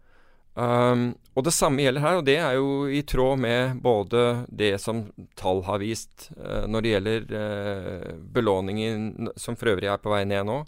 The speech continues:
ganske kraftig, til og med, men det, det er naturlig når, når markedet,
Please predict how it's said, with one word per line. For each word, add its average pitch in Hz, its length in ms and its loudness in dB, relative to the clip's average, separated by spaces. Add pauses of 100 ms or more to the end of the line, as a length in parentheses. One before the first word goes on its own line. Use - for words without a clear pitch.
(280)
ganske 110 240 -4
kraftig, 123 380 -4 (500)
til 123 140 2
og 123 60 4
med, 131 100 2
men 117 100 0
det, 110 880 -4
det 98 60 -2
er 104 40 0
naturlig 98 380 -2
når, 104 180 0 (160)
når 101 220 -8
markedet, 101 440 -6